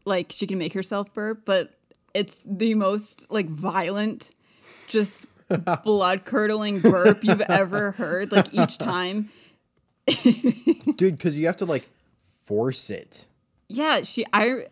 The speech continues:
Speaker 2: I'm like, "How do you
Speaker 1: I
Speaker 2: not"
Speaker 1: always wanted to learn how to fake burp, and everyone's like, "You just swallow air." Never worked for me. The only thing that happens is I get a bad stomach ache.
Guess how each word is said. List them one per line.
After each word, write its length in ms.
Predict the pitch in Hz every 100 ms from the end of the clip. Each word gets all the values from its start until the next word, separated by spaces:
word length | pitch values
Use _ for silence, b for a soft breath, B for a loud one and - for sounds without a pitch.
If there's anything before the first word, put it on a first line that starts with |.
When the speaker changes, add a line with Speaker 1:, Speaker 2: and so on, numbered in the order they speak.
| -
Speaker 2:
I'm 180 | 139
like, 140 | 151 131
"How 160 | 156
do 80 | 147
you 40 | 254
Speaker 1:
I 120 | 381
Speaker 2:
not" 160 | 277
Speaker 1:
always 320 | 277 349 359 285
wanted 240 | 277 269
to 100 | 262
learn 220 | 240 240
how 160 | 233 240
to 180 | 226 214
fake 400 | 233 214 214 -
burp, 320 | 214 214 - - 247
and 140 | 220 214
everyone's 320 | 220 226 208
like, 120 | 202
"You 120 | 226
just 160 | 311 -
swallow 320 | 262 262 269
air." 500 | - 240 240 175 175 _ _ _ _ _ _ _ _ -
Never 440 | 101 98 196 208
worked 320 | 202 190 196 -
for 100 | 185
me. 260 | 175 170
The 140 | 170 175
only 180 | 190 196
thing 180 | 208
that 160 | 196 180
happens 360 | 175 180 170 156
is 120 | 160
I 40 |
get 140 | 156 151
a 60 |
bad 240 | 147 147 -
stomach 360 | - 131 147
ache. 280 | 92 104 -